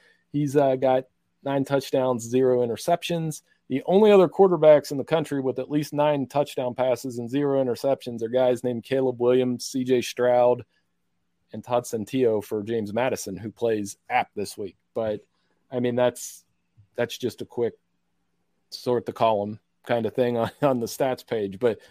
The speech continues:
I mean, they, the bottom line, they got a good quarterback, they got a good running back in Sean Tucker. And when you have both of those things, Syracuse is, is I'll, I'll be tuning in 'cause I, I'm curious now, now that they beat these te-, they've beat a couple teams where you're like,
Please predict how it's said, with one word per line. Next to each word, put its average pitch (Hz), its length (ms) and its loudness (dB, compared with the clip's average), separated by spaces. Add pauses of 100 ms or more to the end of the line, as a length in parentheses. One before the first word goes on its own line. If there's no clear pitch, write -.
(160)
I 165 60 -4
mean, 165 140 4
they, 180 160 6
the 156 480 4
bottom 151 200 6
line, 135 180 4
they 123 80 2
got 127 120 2
a 127 40 0
good 131 120 2
quarterback, 131 400 2
they 120 80 -4
got 120 140 2
a 120 40 -2
good 113 160 -4
running 117 280 0
back 98 240 -2
in 107 80 -12
Sean 107 260 -6
Tucker. 104 420 -2
And 107 80 -10
when 110 140 -10
you 113 80 -2
have 113 160 -2
both 113 240 0
of 110 60 -10
those 104 240 -4
things, 123 560 -2 (680)
Syracuse 117 520 -4
is, 120 140 -10 (100)
is 113 320 -8 (140)
I'll, 165 260 0
I'll 143 120 4
be 190 120 -2
tuning 113 340 -2
in 113 200 -4
'cause 131 200 -2
I, 123 120 4
I'm 131 200 -4
curious 151 440 0
now, 127 260 -2
now 120 180 -2
that 123 140 -6
they 117 100 -2
beat 117 520 -8 (280)
these 117 220 -6
te-, 143 160 -6
they've 147 240 6
beat 180 140 4
a - 60 4
couple 160 300 2
teams 131 360 -2
where 127 120 0
you're 127 140 2
like, 117 280 4